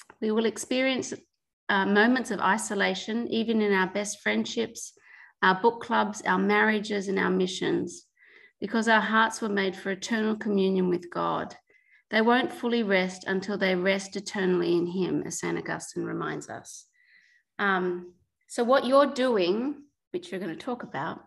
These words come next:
really is such a beautiful, um, way to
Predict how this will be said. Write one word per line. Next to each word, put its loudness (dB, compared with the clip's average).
really 0
is 0
such 0
a 0
beautiful, -2
um, -4
way 6
to -4